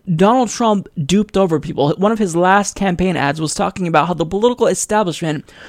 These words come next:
they're so entrenched with special interests, and now here he is doing everything he was critical of,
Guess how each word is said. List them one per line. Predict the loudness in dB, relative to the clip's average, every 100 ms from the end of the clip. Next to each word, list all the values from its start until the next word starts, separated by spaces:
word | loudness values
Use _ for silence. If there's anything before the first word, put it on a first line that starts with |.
| -8
they're | 0 0
so | 2 0
entrenched | 0 -2 -4 -2 0 0 -4 -4
with | -4 -4
special | 0 0 2 -2
interests, | -2 -2 -4 -2
and | -2
now | 2 0
here | 2 0
he | 0 0 0
is | 0
doing | 0 0 2
everything | 0 0 -2 -2
he | 0
was | -2 -4
critical | -4 -4 0 2
of, | 2 0